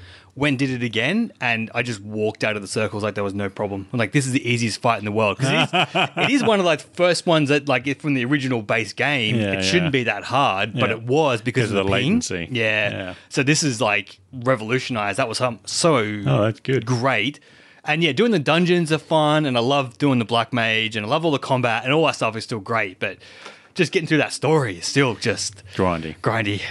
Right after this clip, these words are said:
Speaker 2: Yeah.
Speaker 1: Yeah, so
Speaker 2: That's Final Fantasy.
Speaker 1: Yeah.
Speaker 2: All Final Fantasies are like that.
Speaker 1: I don't, I don't understand why
Speaker 2: Yeah.
Speaker 1: it has to be
Speaker 2: J R P G.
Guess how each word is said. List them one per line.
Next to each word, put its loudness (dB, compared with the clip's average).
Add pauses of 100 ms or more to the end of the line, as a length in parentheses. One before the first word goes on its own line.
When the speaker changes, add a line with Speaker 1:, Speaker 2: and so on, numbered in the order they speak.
(120)
Speaker 2:
Yeah. -6
Speaker 1:
Yeah, 0
so 0
Speaker 2:
That's 0
Final 2
Fantasy. 0 (200)
Speaker 1:
Yeah. 2
Speaker 2:
All 2
Final 2
Fantasies 0
are 2
like 2
that. -2
Speaker 1:
I 2
don't, -4
I -4
don't -4
understand 0
why 0
Speaker 2:
Yeah. 0
Speaker 1:
it -2
has 0
to -2
be 0 (340)
Speaker 2:
J 0
R 2
P -4
G. -6